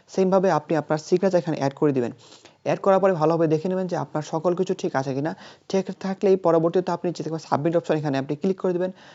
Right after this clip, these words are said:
এবং সাবমিট অপশনে ক্লিক করা হয়ে গেলে আপনার কিন্তু অ্যাপ্লিকেশন হয়ে যাবে এবং পরবর্তীতে আপনি যখন, আপনি যদি সিলেকশন হন, সেক্ষেত্রে কিন্তু আপনাকে, আহ, পরবর্তীতে তারা মেইল বা এসএমএস এর মাধ্যমে বা আপনাকে ফোন দিয়ে তারা জানাবে। এবং ডকুমেন্ট হিসেবে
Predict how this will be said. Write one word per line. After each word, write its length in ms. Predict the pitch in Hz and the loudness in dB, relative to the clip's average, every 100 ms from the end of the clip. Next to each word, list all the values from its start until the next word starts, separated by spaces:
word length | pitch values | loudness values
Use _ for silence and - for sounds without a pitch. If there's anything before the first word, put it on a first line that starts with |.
| - | -12
এবং 220 | - 139 151 | -4 -2 -2
সাবমিট 420 | - 165 180 202 | 0 0 2 0
অপশনে 280 | 196 208 202 | 0 -2 -2
ক্লিক 260 | - 180 | 0 0
করা 140 | 175 170 | 0 -2
হয়ে 200 | 156 156 | 0 2
গেলে 160 | 156 - | 0 0
আপনার 280 | 139 151 | -2 -2
কিন্তু 220 | 147 160 135 | -2 -2 -2
অ্যাপ্লিকেশন 420 | 151 170 175 190 | 0 -2 -2 -2
হয়ে 200 | 147 180 | 2 2
যাবে 200 | 170 202 | 2 0
এবং 180 | 156 151 | -4 -4
পরবর্তীতে 480 | 160 165 160 165 170 | 0 0 0 -4 -4
আপনি 200 | 139 156 | -4 -2
যখন, 220 | 147 147 151 - - | -4 -4 -10 -16 -12
আপনি 260 | - 151 160 | -4 -2 0
যদি 120 | 156 | 0
সিলেকশন 420 | 165 180 190 202 | 0 2 2 2
হন, 80 | 196 | -2
সেক্ষেত্রে 380 | 196 165 165 156 | -2 0 0 0
কিন্তু 240 | 156 165 | -2 -2
আপনাকে, 380 | 143 - 143 196 226 - - - | -2 -2 -4 -4 -6 -12 -16 -12
আহ, 80 | |
পরবর্তীতে 460 | 131 143 151 160 180 | -2 0 2 2 0
তারা 240 | 165 160 | 0 0
মেইল 320 | 147 147 185 185 | 2 2 2 2
বা 180 | 156 - | 0 -2
এসএমএস 420 | 143 135 165 170 | -4 -4 -4 -2
এর 60 | 185 | -2
মাধ্যমে 380 | 151 143 170 170 | -2 -4 -4 -4
বা 320 | 139 135 - | -2 -2 -2
আপনাকে 340 | 143 143 139 | -6 -8 -6
ফোন 240 | 156 - 175 | -6 -2 2
দিয়ে 120 | 185 | 2
তারা 180 | 160 151 | 2 0
জানাবে। 340 | 135 131 170 220 _ _ _ _ _ _ _ _ - | 0 0 0 -2 _ _ _ _ _ _ _ _ -4
এবং 320 | 151 175 160 | 2 2 2
ডকুমেন্ট 420 | 139 165 208 214 | 2 4 4 4
হিসেবে 300 | 180 185 185 | 2 0 0